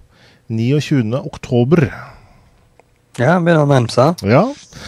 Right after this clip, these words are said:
Speaker 1: det er da til fredagen. Nå har de forskyvet den datoen litt grann da, men, eh, jeg vet ikke
Speaker 2: Mm.
Speaker 1: om det er, jeg vet ikke om det er helt offisiell dato. Jeg har vel sett noen steder fjerde, femte november, altså enda en uke senere da, men, eh, vi får se hva som kommer i,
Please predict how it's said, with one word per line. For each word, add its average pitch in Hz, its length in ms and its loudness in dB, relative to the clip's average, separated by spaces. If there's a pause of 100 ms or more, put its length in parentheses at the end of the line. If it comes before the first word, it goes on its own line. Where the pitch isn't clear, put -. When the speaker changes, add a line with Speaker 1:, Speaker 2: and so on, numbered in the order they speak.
(220)
Speaker 1:
det 123 100 0
er 147 140 4
da 147 80 6
til 160 180 0
fredagen. 170 480 2
Nå 151 160 0
har 123 160 2
de 170 120 2 (100)
forskyvet 113 480 -2
den 104 240 0
datoen 95 380 -4
litt 101 120 -6
grann 147 220 -2
da, 180 100 -2
men, 143 240 -4
eh, 131 380 2
jeg 123 100 4
vet 104 200 2
ikke 117 100 -4
Speaker 2:
Mm. 139 60 0
Speaker 1:
om 127 80 -4
det 110 80 2
er, 98 180 2 (400)
jeg 123 200 -10 (220)
vet 117 180 -4
ikke 110 120 -8
om 135 80 -6
det 135 100 0
er 117 140 2
helt 101 100 -8
offisiell 101 460 -2
dato. 95 320 -6
Jeg 143 100 0
har 127 100 2
vel 123 100 -2
sett - 280 -4
noen 101 200 -4
steder 98 320 -4
fjerde, 95 280 0
femte 101 360 -4
november, 90 560 -4 (360)
altså 101 460 -2 (420)
enda 98 300 2
en 104 120 -2
uke 104 220 -4
senere 98 360 -2
da, 202 160 -2
men, 135 380 -6
eh, 135 240 -2
vi 147 100 -4
får 233 160 -4
se 101 180 0 (140)
hva 120 140 -4
som 143 160 -4
kommer 98 340 0
i, 92 400 -2